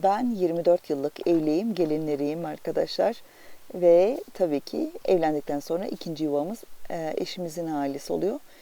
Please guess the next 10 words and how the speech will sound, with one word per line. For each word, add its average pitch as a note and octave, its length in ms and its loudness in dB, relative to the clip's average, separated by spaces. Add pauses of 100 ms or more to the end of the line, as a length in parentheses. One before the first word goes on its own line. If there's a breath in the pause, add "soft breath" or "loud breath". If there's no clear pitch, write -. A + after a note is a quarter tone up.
(100)
Şimdi A3+ 220 -4
onların A3+ 260 0
yaylasına E3+ 540 0
doğru, E3+ 340 0 (500 soft breath)
onların E3 300 -4
bahçesine D#3+ 480 -8
doğru F#3 200 -2
ilerliyoruz. D#3 800 -2 (580 soft breath)
Böyle G3+ 240 0
yine G3+ 520 -2